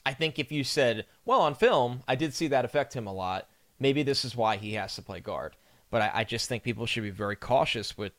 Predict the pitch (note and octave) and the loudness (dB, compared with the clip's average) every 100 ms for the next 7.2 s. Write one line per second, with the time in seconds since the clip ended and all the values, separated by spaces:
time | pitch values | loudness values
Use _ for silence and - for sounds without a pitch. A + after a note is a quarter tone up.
0 | - G#2 - G#2 G2+ G#2+ G#2 A#2+ G2+ G2 | -12 -12 -2 -2 0 -2 -2 -4 -6 -6
1 | G#2+ G2 - B2+ F#3+ F#3+ F#3 F3+ E3 A#2+ | -6 -6 -6 -4 -4 -2 -4 0 0 0
2 | C3+ - E3 D3+ A2 - - _ _ _ | -2 -4 -6 -6 -8 -12 -20 _ _ _
3 | A#2 - B2 D3 D#3 G#2+ - - D3+ A#2 | -6 -4 -2 0 -2 -8 -12 0 2 2
4 | A2 A#2 G2 F#2+ F2 A2 F2 - G#2+ G#2+ | -2 -2 -2 -6 -6 -8 -10 -8 -8 -6
5 | G#2 G2+ F#2 F#2 G#2 E2+ E2 - G2 A2+ | -8 -8 -10 -8 -8 -8 -10 -10 -4 2
6 | D#3 A#2 G2+ G2+ F#2+ F#2+ - G2+ G2+ F2+ | 4 2 -2 -6 -6 -8 -6 -4 -4 -6
7 | G#2 - | -10 -12